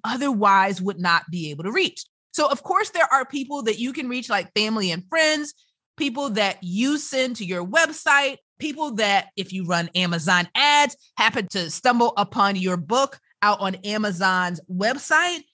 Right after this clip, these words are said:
But there are other places that you can't easily influence, and that's where wholesalers come into play.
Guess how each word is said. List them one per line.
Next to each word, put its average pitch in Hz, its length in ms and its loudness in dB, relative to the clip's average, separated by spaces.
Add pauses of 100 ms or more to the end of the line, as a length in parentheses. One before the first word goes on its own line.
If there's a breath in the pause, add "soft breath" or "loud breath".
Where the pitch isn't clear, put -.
(300)
But 285 140 -2
there 339 120 0
are 294 300 2
other 370 240 -2 (180)
places 247 540 -4
that 226 240 -2
you 254 240 2
can't 262 400 -6 (160)
easily 262 600 -2 (100)
influence, 202 580 -2
and 202 220 -4
that's 247 320 0
where 220 240 -2
wholesalers 190 1120 -4
come 196 320 -4
into 185 260 -8
play. 262 440 0